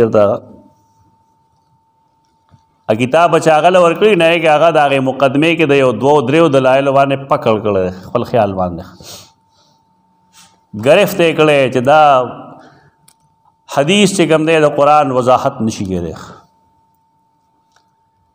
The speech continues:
زموږ یو دوست دا کتاب یې ما له راولېږه چې دا ستا د کتاب ذکر یې کړی. نو ما یې بیا ګورو که څه قابل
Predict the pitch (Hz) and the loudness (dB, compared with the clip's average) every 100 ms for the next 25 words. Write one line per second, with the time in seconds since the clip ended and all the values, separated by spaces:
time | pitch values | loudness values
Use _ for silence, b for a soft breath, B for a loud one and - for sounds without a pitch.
0 | _ _ - 117 147 160 160 196 185 170 | _ _ -10 -6 0 0 2 2 2 2
1 | 147 151 156 151 160 156 165 175 170 143 | 2 2 2 2 2 0 0 0 0 -2
2 | 131 135 139 131 - - 139 127 117 120 | 0 2 2 0 -10 -6 0 0 0 0
3 | 123 120 117 123 117 110 117 101 - - | 0 0 -2 -2 -2 -2 -4 -8 -12 -20
4 | _ _ - 113 156 214 247 254 262 247 | _ _ -6 0 0 2 0 -2 -4 -2
5 | 180 185 160 156 | -2 0 0 2